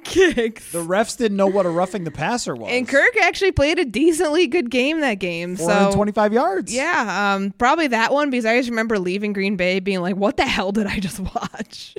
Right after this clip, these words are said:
Speaker 2: I remember the people walking out didn't know what the hell they just watched.
Speaker 1: 'Cause that was the first year where they changed the overtime rules. And I remember players were like, "Huh?" It's only ten minutes.
Speaker 2: I mean,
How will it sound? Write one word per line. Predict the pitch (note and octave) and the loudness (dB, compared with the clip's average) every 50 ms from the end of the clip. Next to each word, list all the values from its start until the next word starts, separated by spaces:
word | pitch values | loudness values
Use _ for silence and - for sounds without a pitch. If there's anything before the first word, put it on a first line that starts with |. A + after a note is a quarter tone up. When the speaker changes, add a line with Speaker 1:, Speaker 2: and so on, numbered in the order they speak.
| - _ _ - - _ _ A#4 - _ _ - | -20 _ _ -20 -20 _ _ -12 -12 _ _ -8
Speaker 2:
I | D#3 F#3 | -6 -4
remember | C4+ F4 F4+ D#4 A#3+ G3+ F#3 | -4 -4 -4 -4 -2 -2 -2
the | D#3 D3+ C#3+ | -4 -4 -8
people | - C#3+ F#3 F#3 G3+ F3 D3 | -8 -10 -8 -6 -6 -4 -4
walking | D3+ D#3 D#3 D3+ - D#3 D#3+ | -2 -4 -4 -4 -6 -8 -6
out | F#3+ D#4 F4+ - | -4 -6 -4 -2
didn't | F#4+ E4+ F#3+ E3 | -4 -4 -4 -4
know | D#3 C#3 | -6 -6
what | C3 B2+ C3 - | -6 -6 -6 -6
the | D3 | -6
hell | C3 B2 A#2+ | -6 -6 -6
they | B2 B2+ A#2+ | -8 -10 -10
just | A2+ B2 A#2+ G2+ | -12 -14 -14 -12
watched. | A#2+ A2+ G2+ F2+ G2 G#2 - | -10 -12 -10 -12 -14 -8 -8
Speaker 1:
'Cause | C#4 A#3+ | -6 -4
that | A#3+ C4+ G#3 | -2 -2 0
was | B3 C#4+ C4 | -2 -2 -2
the | - C#4+ | -2 -4
first | C4 - C4 B3+ B3+ - - | -2 0 -2 -2 -2 -2 -4
year | A#3+ C4 C#4 C#4 | -4 -2 -2 0
where | B3+ A#3 A3 | 0 0 0
they | G#3+ G#3 G3+ | 0 -2 -4
changed | - A#3+ A#3 G#3+ A3 G#3+ G3+ | -4 -4 -4 -4 -4 -6 -6
the | G#3+ G#3+ A3 | -4 -4 -4
overtime | B3 C#4 C4+ C#4 B3+ - G3 E3 E3 E3 E3 D#3+ | -4 -4 -4 -6 -8 -8 -10 -10 -10 -10 -8 -10
rules. | D#3 D3+ D3 D3 D3 D3+ D#3+ E3+ | -10 -10 -10 -10 -10 -12 -10 -10
And | F3+ F3+ | -8 -6
I | F#3+ G3 | -4 -4
remember | G3 G3 G#3+ A3+ A#3 A3+ A3+ A3 G#3+ G#3 G#3 G3 | -4 -2 -4 -4 -2 -2 0 0 0 0 -2 -4
players | F#3+ - G#3 G#3 A3+ B3 B3 A3+ | -6 -6 -4 -2 0 0 0 0
were | G#3+ G3 F#3+ | -2 -2 -2
like, | F#3 F3+ F3 E3 | -2 -4 -6 -8
"Huh?" | - E3 D#3+ F3+ B3+ E4 E4 - - - _ _ _ _ _ _ _ _ _ _ _ _ _ _ - - - _ _ _ _ _ _ _ _ _ _ _ _ _ _ _ _ - | -10 -8 -6 -4 -4 -4 -6 -8 -10 -12 _ _ _ _ _ _ _ _ _ _ _ _ _ _ -20 -20 -20 _ _ _ _ _ _ _ _ _ _ _ _ _ _ _ _ -20
It's | - - - | -20 -10 -6
only | C4 C#4 B3 | -4 -4 -4
ten | - - - A3+ B3 A3 | -2 -2 -4 -2 -2 -4
minutes. | G#3+ F#3+ A#3+ C#4 D4+ C4 C4 - - - - _ _ _ _ _ - - - - - _ _ _ _ _ _ _ _ _ _ _ _ - _ _ _ _ _ E3+ | -4 -2 0 0 0 0 -4 -8 -10 -12 -14 _ _ _ _ _ -16 -16 -16 -16 -16 _ _ _ _ _ _ _ _ _ _ _ _ -20 _ _ _ _ _ -10
Speaker 2:
I | F3+ | -8
mean, | F#3 F3+ E3+ E3 | -6 -6 -6 -8